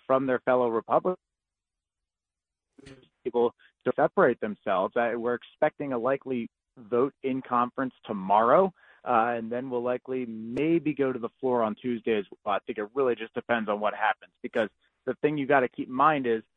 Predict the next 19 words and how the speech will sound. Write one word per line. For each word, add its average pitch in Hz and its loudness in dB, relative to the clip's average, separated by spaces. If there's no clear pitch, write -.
you 120 -10
know, 123 0
after 127 0
Jim 127 -8
Jordan 147 -2
won, 101 -4
and 117 -8
most 131 -4
candidates 123 -8
do 170 0
this, 120 0
they 120 0
do 131 -2
a, 117 2
uh, 101 2
a, 123 -4
a 110 -8
secret 127 -4
ballot 127 2